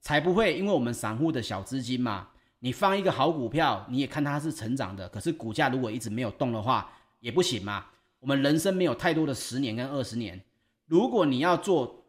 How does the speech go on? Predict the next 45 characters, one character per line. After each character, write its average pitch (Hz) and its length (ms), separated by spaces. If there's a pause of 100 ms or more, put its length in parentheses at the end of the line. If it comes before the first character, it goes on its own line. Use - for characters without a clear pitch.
(220)
这 170 100
个 127 180
所 117 160
谓 139 80
的 147 100
祖 127 200
鲁 147 140
法 110 220
则 107 120
的 107 80
这 113 60
种 117 220
类 135 200
似 143 180
的 120 80
投 110 220
资 120 120
的 120 120
话， 110 320
一 156 80
定 185 260
要 165 140
去 151 120
记 151 200
得 107 160
搭 123 220
配 120 320 (360)
技 214 240
术 170 240
面 156 200
的 117 140
突 113 300
破 135 340 (240)
哦， 107 300
这 - 80
样 180 140
才 120 140
会 147 160
让 143 160
自 156 160
己 113 60
的 104 120
资 127 180
金 131 300
有 113 160